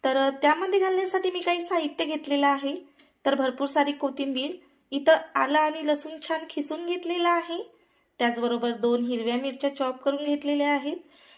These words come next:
आणि एक मीडियम साईजचा कांदा चॉप केलेला आहे, त्याचबरोबर अर्ध लिंबूसुद्धा घेतलेला आहे.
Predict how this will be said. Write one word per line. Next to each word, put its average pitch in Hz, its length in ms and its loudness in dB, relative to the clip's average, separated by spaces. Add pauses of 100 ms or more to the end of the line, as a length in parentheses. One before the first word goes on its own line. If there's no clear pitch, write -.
(160)
आणि 302 340 2 (100)
एक 294 380 -2
मीडियम 302 420 -2
साईजचा 370 460 2
कांदा 311 380 2
चॉप 262 400 -2
केलेला 240 280 0
आहे, 247 320 0 (440)
त्याचबरोबर 294 560 4 (180)
अर्ध 233 240 0
लिंबूसुद्धा 254 760 -2
घेतलेला 320 480 -4
आहे. 311 360 -4